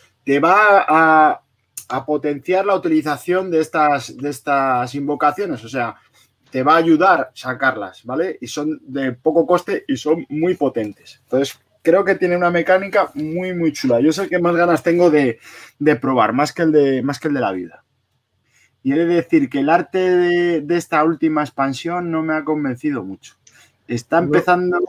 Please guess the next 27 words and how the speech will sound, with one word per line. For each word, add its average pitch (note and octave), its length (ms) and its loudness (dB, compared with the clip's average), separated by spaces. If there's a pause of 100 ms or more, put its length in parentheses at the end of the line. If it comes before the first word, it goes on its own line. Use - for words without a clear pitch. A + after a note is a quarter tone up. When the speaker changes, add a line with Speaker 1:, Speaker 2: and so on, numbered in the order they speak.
(200)
Speaker 1:
a D3+ 160 2
tirar E3+ 240 6
un E3 120 2
poco F3+ 320 4
al D#3 220 6
Legendary. B2 640 2 (460)
Joder, D3 380 0
que B2 160 -2
tiene D#3 220 2
la E3+ 100 6
licencia F3+ 500 4
Marvel, D#3+ 380 2
tío. D#3+ 240 0
Ti-, C#3+ 220 -6
creo D3 180 -4
que D3+ 80 -4
hay, E3+ 380 2
Speaker 2:
Ya. C3+ 160 0
Speaker 1:
hay E3 140 2
arte E3 220 -2 (140)
mucho - 240 -8
más - 180 -4
chulo. F3 280 -2 (260)
Me C3 120 -8
sacas D#3 320 -2
una D#4+ 220 -2
Zarina F4 600 2